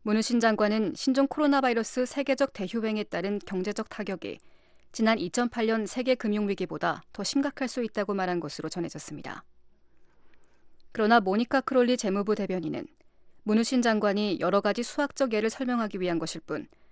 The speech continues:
그렇게 될 것이란 뜻을 나타내지 않았다며 언론 보도를 일축했습니다. 미국 정부가 대이란 제재를 어긴 아홉 개 기업과 이란인 세 명을 제재 대상에 추가했습니다.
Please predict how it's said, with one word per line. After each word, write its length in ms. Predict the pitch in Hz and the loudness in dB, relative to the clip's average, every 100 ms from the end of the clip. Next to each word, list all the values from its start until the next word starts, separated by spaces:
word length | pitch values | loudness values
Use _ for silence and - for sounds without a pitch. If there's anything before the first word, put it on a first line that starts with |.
| _ - | _ -4
그렇게 280 | 208 202 226 | -2 0 -2
될 200 | 208 175 | -2 -2
것이란 380 | 233 233 240 | -2 0 0
뜻을 260 | 226 226 233 | 0 -2 -4
나타내지 460 | 175 - 190 180 175 | -6 -4 -4 -2 -2
않았다며 540 | 156 - 139 156 170 | -4 -4 -4 -2 -4
언론 280 | 175 175 190 | -4 -2 -2
보도를 280 | 175 170 160 | -6 -6 -8
일축했습니다. 760 | 160 - - 151 - - - - - _ _ _ - - - - - - - _ _ - - - - - _ _ _ - - - - _ _ - - - - - - - | -8 -10 -12 -12 -12 -12 -14 -16 -20 _ _ _ -20 -20 -20 -20 -20 -20 -20 _ _ -20 -20 -20 -20 -20 _ _ _ -20 -20 -20 -20 _ _ -20 -20 -20 -20 -20 -20 -2
미국 280 | 208 226 247 | 2 4 4
정부가 520 | 262 247 240 240 208 | 2 4 6 8 6
대이란 460 | - 208 233 247 240 | 4 0 2 4 4
제재를 340 | 226 226 220 | 2 2 2
어긴 340 | 196 180 220 | 2 2 0
아홉 280 | 220 175 - | 2 0 -2
개 100 | 220 | -4
기업과 460 | 196 190 - 202 196 | -2 -2 -2 -2 0
이란인 320 | 175 180 202 | 0 0 0
세 160 | 196 202 | -2 -4
명을 280 | 185 160 - - - - - | -2 -4 -8 -18 -20 -20 -6
제재 260 | 214 240 | 0 2
대상에 380 | 233 226 214 202 | 0 0 -2 -2
추가했습니다. 800 | - 226 190 165 160 143 127 - | -4 -4 -4 -4 -6 -6 -8 -10